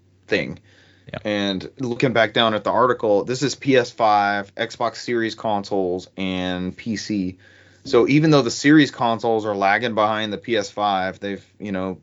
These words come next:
Speaker 1: Xbox stopped reporting numbers during that one generation, but we kinda have a guesstimate of how many of those have sold. But you have nine more months of,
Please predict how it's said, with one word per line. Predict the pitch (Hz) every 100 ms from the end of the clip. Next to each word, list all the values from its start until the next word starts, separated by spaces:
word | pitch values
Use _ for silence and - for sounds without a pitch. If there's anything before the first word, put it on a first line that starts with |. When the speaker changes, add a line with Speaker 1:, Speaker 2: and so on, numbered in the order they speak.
| -
Speaker 1:
Xbox | 98 113 120 - -
stopped | 113 101
reporting | 104 - 120 113 98
numbers | 107 98 95
during | 104 95
that | 87 -
one | 98 107 98
generation, | 92 87 92 95 95 90
but | 85 85
we | 101
kinda | 104 107 101
have | 92
a | 92
guesstimate | 92 90 - 92 87
of | 87
how | 101
many | 95 95 90
of | 82
those | 92 90
have | 87
sold. | - 98 92 90 - - - - _ _
But | -
you | 226
have | 135
nine | 107 135 147
more | 147 135
months | 123 156 - -
of, | 110